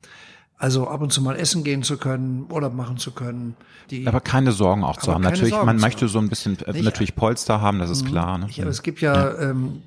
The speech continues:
Speaker 1: diesen wunderbaren Spruch, „Geld ist nicht wichtig“, aber das glaube ich nicht. Geld ist wichtig. Geld ist nur dann nicht, äh, also Geld ist, nein, andersrum. Geld ist unwichtig. Geld ist
Speaker 2: Mhm.
Speaker 1: nur dann wichtig, wenn man keines hat.
Speaker 2: Ja, oder das Geld ist nicht wichtig, aber es erleichtert das Leben ungemein, gibt's ja auch.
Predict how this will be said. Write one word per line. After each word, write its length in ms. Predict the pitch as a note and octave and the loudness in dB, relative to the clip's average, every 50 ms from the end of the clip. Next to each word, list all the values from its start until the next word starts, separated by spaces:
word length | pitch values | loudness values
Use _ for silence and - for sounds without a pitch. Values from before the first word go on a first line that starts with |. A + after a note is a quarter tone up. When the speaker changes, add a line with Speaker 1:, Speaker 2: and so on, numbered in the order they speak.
| - | -12
Speaker 1:
diesen 200 | E3 C#3 B2 C3+ C3 | -10 -6 -4 -4 -4
wunderbaren 460 | D3+ D3 D3 C3 C3 B2+ B2+ B2+ B2+ | -2 -2 -2 0 0 0 -2 -2 -4
Spruch, 360 | - - - C#3+ B2+ - - | -6 -8 -10 -10 -10 -12 -8
„Geld 200 | - B2+ C3 C3 | -2 -2 0 2
ist 140 | C3 A#2+ - C#3 | 2 0 0 0
nicht 160 | C3 G#2+ B2 | -2 -2 -2
wichtig“, 360 | D#3 D3+ - - - F2+ G#2 | -4 -4 -6 -8 -8 -8 -8
aber 120 | G#2+ G#2+ | -8 -6
das 180 | A2 - - - | -4 -4 -4 -4
glaube 220 | - C3 - - | -2 -4 -4 -4
ich 120 | - - - | -6 -10 -12
nicht. 140 | G#2 - - | -14 -10 -6
Geld 220 | A2 A#2+ B2 - | -6 -4 -4 -4
ist 220 | - B2+ - - | -2 -2 -2 -2
wichtig. 380 | - - - - - - - - _ - _ _ _ - | -4 -12 -16 -16 -16 -20 -20 -20 _ -20 _ _ _ -4
Geld 200 | D#3 D3 D3 C#3+ | -2 -2 -2 -2
ist 360 | F3 B2 - - _ - - _ _ _ | -2 -4 -4 -4 _ -20 -20 _ _ _
nur 260 | C#3+ D3 D#3 D3 C#3+ C3+ | -12 -4 -2 0 0 2
dann 300 | A#2+ C#3+ D#3 F#3 F#3+ F3+ | 4 4 6 6 6 6
nicht, 420 | F3 E3 - - - - - - - _ _ - _ - | 4 4 2 -2 -6 -12 -16 -16 -18 _ _ -20 _ -8
äh, 160 | F3 - - | -4 0 2
also 500 | C#3 D3 - D3 A#2+ B2+ B2 G2+ - - _ _ _ - | 2 2 2 2 2 2 0 -2 -4 -12 _ _ _ -2
Geld 200 | - C#3 D3+ C#3+ | 2 2 2 2
ist, 140 | C#3 A#2 - | 2 -4 -4
nein, 300 | C3 A2 F#2 D#2 D2+ - | -4 -6 -6 -6 -10 -10
andersrum. 420 | - G#2+ F#2+ E2 - - A2 A#2+ A#2 | -8 -8 -6 -6 -6 -8 -8 -8 -2
Geld 200 | B2 C3+ C3+ C3+ | 0 0 0 0
ist 100 | C3 - | -2 -2
unwichtig. 720 | - - F3+ E3 C3+ F#2+ D#2+ - - - - - - - | 0 2 2 2 2 0 -4 -10 -14 -14 -12 -14 -8 -2
Geld 180 | - D3 D#3 | 0 0 0
ist 80 | D3+ - - | 0 0 -2
Speaker 2:
Mhm. 60 | D3+ | -2
Speaker 1:
nur 40 | C3+ | -2
dann 320 | C3 D3+ D#3+ F#3 F#3+ F3 C#3 | 0 0 2 2 2 2 0
wichtig, 320 | B2+ A2 - - A#2+ - | -2 -4 -4 -6 -6 -4
wenn 80 | C3+ A#2+ | -4 -4
man 160 | A2+ B2 A#2+ | -4 -4 0
keines 420 | - F3+ F#3 D3 - - - - | 2 2 2 2 0 -4 -8 -10
hat. 200 | - - - - - - - - - - _ _ _ _ _ | -10 -10 -12 -10 -10 -10 -10 -14 -16 -20 _ _ _ _ _
Speaker 2:
Ja, 60 | - C3 | 0 2
oder 160 | C3+ B2+ D3 | 4 4 4
das 180 | B2+ - - - | 2 2 0 2
Geld 200 | B2 B2 C3+ C#3 | 2 2 2 2
ist 200 | - - - - | 0 -4 -2 -2
nicht 220 | B2 A#2+ - - - | -2 -4 -4 -4 -4
wichtig, 460 | B2+ - - - D3 C#3+ - - - | -6 -6 -4 -6 -6 -6 -6 -6 -6
aber 220 | B2 A#2 A#2 A2+ - | -2 0 0 0 0
es 120 | - - - | -2 -4 -4
erleichtert 460 | G#2+ G#2+ G#2 G#2+ A#2 - - - - | -2 -2 0 -2 -2 -4 -6 -8 -8
das 160 | G#2 - - | -8 -6 -2
Leben 240 | - A2 G#2+ F#2+ F#2 | -2 -2 0 0 -2
ungemein, 460 | - - D#2+ D#2 D#2+ F2 E2 E2+ E2+ | -4 -4 -6 -4 -4 -2 -2 -2 -2
gibt's 280 | D#2+ F2+ - - - - - | -2 -4 -4 -2 -4 -4 -4
ja 80 | - - | -6 -8
auch. 120 | - - | -8 -8